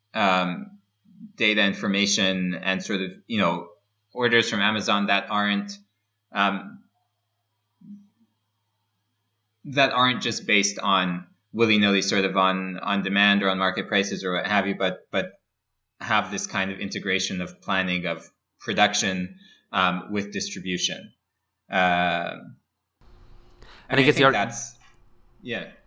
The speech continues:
Speaker 2: Yeah, I mean, the, the argument traditionally would be that, or the argument against planning traditionally would be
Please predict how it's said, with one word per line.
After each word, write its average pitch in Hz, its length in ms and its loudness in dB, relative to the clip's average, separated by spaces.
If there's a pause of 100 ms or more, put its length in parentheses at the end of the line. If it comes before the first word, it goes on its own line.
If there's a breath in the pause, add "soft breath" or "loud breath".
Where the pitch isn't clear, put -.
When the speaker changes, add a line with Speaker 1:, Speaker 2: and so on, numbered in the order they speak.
(220)
Speaker 2:
Yeah, 147 180 2
I - 20 6
mean, 139 120 2
the, 127 160 2
the 123 200 2
argument 123 360 4
traditionally 110 500 -2
would 92 260 -6
be 95 400 -2
that, 90 480 0 (100)
or 87 140 -6
the 87 140 -6
argument 87 260 -4
against 87 340 -6
planning 104 380 2
traditionally 85 540 -6
would 82 240 -6
be 90 320 -4